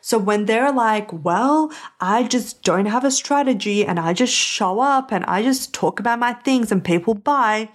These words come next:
we're like, "Oh, great, I'll just do that." And what you don't know is that for five years before that, they did have a strategy. They did launch certain things. They did sell certain things strategically. But because they're at a certain place at their business now,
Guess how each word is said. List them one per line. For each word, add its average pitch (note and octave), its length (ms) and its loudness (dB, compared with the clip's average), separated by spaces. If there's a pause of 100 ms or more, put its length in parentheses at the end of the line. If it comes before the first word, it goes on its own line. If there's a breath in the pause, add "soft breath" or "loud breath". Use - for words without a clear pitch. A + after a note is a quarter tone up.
(160 soft breath)
we're G#3+ 120 0
like, G#3 240 0
"Oh, A#3 140 0
great, A#3+ 460 -2 (260)
I'll G3 140 2
just G3 240 -4
do A3+ 160 2
that." - 260 -4 (260)
And A3 360 0
what G#3 280 -2
you G3 140 2
don't G3+ 380 2
know E3 160 0
is F3 380 0
that F3 220 0
for E3+ 300 -6
five E3+ 400 -2
years B3 260 2
before G#3+ 340 0
that, F3+ 180 0
they F3 180 0
did A3+ 280 0
have F3 180 -2
a D#3 40 -10
strategy. - 720 -6
They G3+ 140 2
did F#3+ 480 -2
launch F3+ 240 2
certain D#3+ 380 0
things. - 200 -2
They F3+ 120 2
did A#3 260 0
sell F#3 400 0
certain F#3 320 0
things E3+ 160 -2
strategically. - 840 -6
But A3+ 160 -4
because B3 580 0
they're G#3 380 0
at F#3 160 0
a F#3 60 0
certain E3+ 340 0
place - 320 -2
at E3 60 -6
their D#3+ 100 0
business D3+ 480 -4
now, A3 500 0